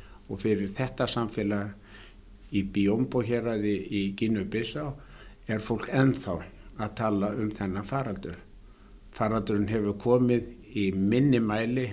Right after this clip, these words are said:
alltaf af og til á þessari öld, en í dag þekkja menn miklu betur hvað þeir geta gert og kunna betur á meðferð eins og gerist. En þetta var algjörlega nýtt viðfangsefni í heilbrigðiskerfi Gíneu-Bissá á sínu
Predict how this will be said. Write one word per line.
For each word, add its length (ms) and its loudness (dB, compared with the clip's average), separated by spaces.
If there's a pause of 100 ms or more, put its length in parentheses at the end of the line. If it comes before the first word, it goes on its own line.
(140)
alltaf 480 -2
af 160 0
og 160 -4
til 220 -2 (420)
á 80 -6
þessari 540 0 (140)
öld, 440 0 (680)
en 280 2 (100)
í 140 -2 (100)
dag 320 -2
þekkja 480 -4
menn 200 0
miklu 280 -2
betur 480 0
hvað 220 -2
þeir 80 -6
geta 260 0
gert 400 -4
og 160 -6
kunna 320 2
betur 340 0
á 140 0
meðferð 560 -2
eins 160 -2
og 80 -2
gerist. 460 -4 (720)
En 240 2
þetta 400 -2
var 160 -2
algjörlega 560 2
nýtt 380 0
viðfangsefni 800 0
í 120 0
heilbrigðiskerfi 600 -4
Gíneu-Bissá 640 -2
á 80 -2
sínu 240 0